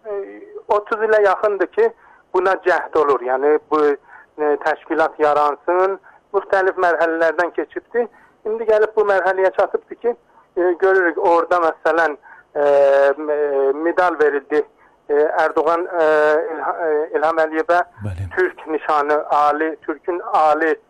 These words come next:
Speaker 1: nişanını təqdim elədi və bunun müqabilində də, e, İlham Əliyev Erdoğana çoxlu, e, təməlluqlar, e, çox, e, indi, e, yaltaqlıq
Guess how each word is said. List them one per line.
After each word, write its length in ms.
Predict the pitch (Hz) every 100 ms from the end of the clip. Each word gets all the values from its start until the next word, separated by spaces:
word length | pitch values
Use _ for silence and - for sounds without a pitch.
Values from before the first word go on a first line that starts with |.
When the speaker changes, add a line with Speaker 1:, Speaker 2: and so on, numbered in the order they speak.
| _ -
Speaker 1:
nişanını 480 | 160 - 160 151 165 160
təqdim 320 | 160 139 160
elədi 260 | 160 160 -
və 120 | 214 220 - _ _
bunun 360 | 208 214 214 202
müqabilində 640 | 190 185 180 190 190 190 208
də, 140 | 226 226 - _ _ _ _ _ _ -
e, 100 | 165 151 151 151 151 165 - - - -
İlham 300 | 185 180 202
Əliyev 340 | 180 175 220 214
Erdoğana 500 | 185 175 180 185 202 240 - - - _ -
çoxlu, 380 | 196 180 190 208 - - - -
e, 60 | 170
təməlluqlar, 1120 | 160 160 - 180 170 165 165 170 180 170 151
e, 240 | 143 143 143 -
çox, 220 | 175 165
e, 360 | 196 156 175 165
indi, 280 | 151 151 156 _ _ _ -
e, 80 | 143 139 139 147 156 180 190
yaltaqlıq 500 | 185 180 202 175 202